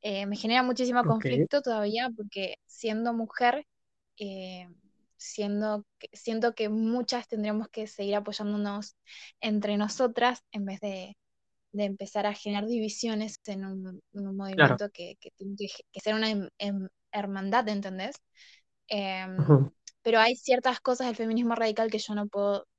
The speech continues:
Speaker 1: tipo, que yo sí apoyo, como el tema de la prostitución, que es un tema bastante polémico. No sé si sabrán
Speaker 2: Uh, ok.
Speaker 1: que el feminismo, digamos, eh, mal,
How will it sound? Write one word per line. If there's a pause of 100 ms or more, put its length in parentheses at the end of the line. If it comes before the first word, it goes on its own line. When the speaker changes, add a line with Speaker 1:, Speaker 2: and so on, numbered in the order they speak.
(160)
Speaker 1:
tipo, (580)
que
yo
sí
apoyo,
como
el
tema
de
la
prostitución,
que
es
un
tema
bastante
polémico. (560)
No
sé
si
sabrán
Speaker 2:
Uh,
ok. (100)
Speaker 1:
que
el
feminismo, (1080)
digamos, (220)
eh,
mal,